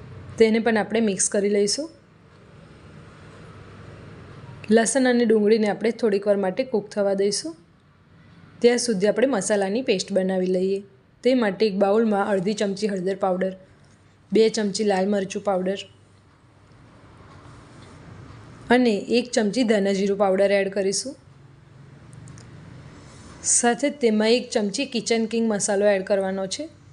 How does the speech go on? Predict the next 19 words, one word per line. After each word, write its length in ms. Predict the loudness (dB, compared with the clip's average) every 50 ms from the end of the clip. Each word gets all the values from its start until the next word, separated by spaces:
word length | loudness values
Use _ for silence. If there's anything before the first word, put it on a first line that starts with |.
| -6 -4
તમે 220 | -2 0 0 0
જો 140 | 2 2 4
એ 160 | 4 4 4
ના 220 | 2 2 2 0
હોય 240 | 0 -2 -2 -2 -4
તો 200 | -4 -2 -2 0
ગરમ 220 | 2 2 2 2 0
મસાલો 400 | -2 -2 -4 -2 -2 -2 -4 -4
પણ 140 | -2 -2
લઈ 200 | 0 2 2 2
શકો 360 | 0 -2 -4 -6 -6 -8 -8 -8
છો. 200 | -8 -12 -14 -16 _ _ _ _ _ _ _ _ _ _ _ _ -20 -20 -20 -20 -20 -20 -20 -20 -20 -20 -20 -20 -20 -20 -20 -20 -20 -20 -20 -20 -20 -20 -20 -20 -20 -18 -20 -20 -20 -20 -20 -20 -20 -2 4 4
તેમાં 240 | 6 6 6 4
આપણે 360 | 2 2 2 4 4 4 4 2
એક 120 | -2 -2
ચમચી 360 | -2 -2 0 0 -2 -2 -2
ગોળ 300 | 0 2 4 4 4 4
એડ 180 | 4 2 0 -2
કરીશું. 480 | -4 -4 -2 -2 -4 -4 -8 -10 -14